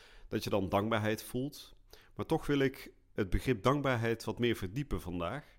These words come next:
Want ik geloof namelijk dat dankbaarheid niet alleen maar iets is wat,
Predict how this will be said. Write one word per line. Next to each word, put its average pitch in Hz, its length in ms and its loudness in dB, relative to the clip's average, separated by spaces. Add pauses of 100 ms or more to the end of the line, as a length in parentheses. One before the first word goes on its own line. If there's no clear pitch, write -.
(600)
Want - 120 -4
ik 110 60 -4
geloof 151 280 0
namelijk 127 280 2
dat 104 140 -2
dankbaarheid 117 460 0
niet 135 160 -2
alleen 123 180 2
maar 104 100 2
iets 101 160 -4
is - 240 0
wat, - 380 -6